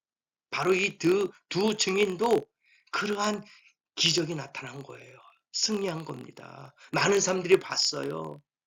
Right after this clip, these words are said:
하늘로부터 큰 음성이 있어 "이리로 올라오라." 함을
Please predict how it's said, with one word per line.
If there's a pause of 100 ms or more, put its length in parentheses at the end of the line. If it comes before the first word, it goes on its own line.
(1800)
하늘로부터
큰
음성이
있어 (720)
"이리로
올라오라."
함을